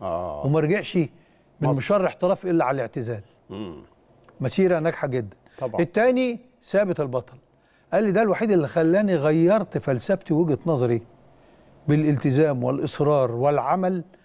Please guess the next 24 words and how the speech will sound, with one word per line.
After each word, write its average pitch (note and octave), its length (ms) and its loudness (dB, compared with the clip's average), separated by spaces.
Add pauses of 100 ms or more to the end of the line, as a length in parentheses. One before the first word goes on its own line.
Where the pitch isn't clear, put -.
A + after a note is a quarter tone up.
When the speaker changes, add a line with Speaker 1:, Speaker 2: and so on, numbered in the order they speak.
(460)
Speaker 2:
والمستوى D#3 960 0
اللي D3 120 0
قدر D3+ 200 2
يوصل F3 360 -2
له، F3 100 -2 (840)
ورحت E3 340 0
Speaker 1:
مم. C#3+ 60 2
Speaker 2:
اعتذرت C3 480 -2
له." G#2 120 -6 (1200)
Speaker 1:
مم. F#2+ 280 -6
Speaker 2:
قال C#3+ 100 2
لي B2+ 120 -2
كده، A2 260 -4 (120)
"أنا B2 180 -2
رحت D#3+ 240 -4
اعتذرت A2+ 480 -4
له." A2 100 -4 (540)
Speaker 1:
مم. F#2 240 -2 (420)
Speaker 2:
ف، - 120 -4
آه، C3+ 280 2 (400)
النماذج C3+ 840 2
دي D#3 180 -2
يا G3+ 100 4
جماعة F3+ 540 -2